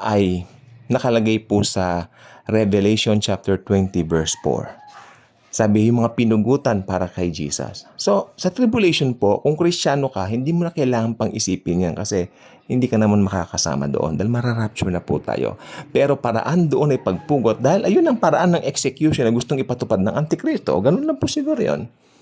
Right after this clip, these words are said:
That simple. Pugot. Sabi niya, "Or you have to shed blood." Ayun, ito mas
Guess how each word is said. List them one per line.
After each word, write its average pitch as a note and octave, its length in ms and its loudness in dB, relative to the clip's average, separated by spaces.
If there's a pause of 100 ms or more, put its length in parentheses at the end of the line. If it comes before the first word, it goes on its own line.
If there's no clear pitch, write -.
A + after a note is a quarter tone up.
(760)
That G4 160 4
simple. A#2+ 560 2 (400)
Pugot. G3 560 2 (400)
Sabi D3+ 340 2
niya, B2+ 240 4
"Or B2 160 4
you C3+ 160 2
have C#3 240 2
to C#3 80 -2
shed C3 320 0
blood." A2+ 160 2
Ayun, C#3 560 4
ito C3+ 220 -2
mas G#3 100 -2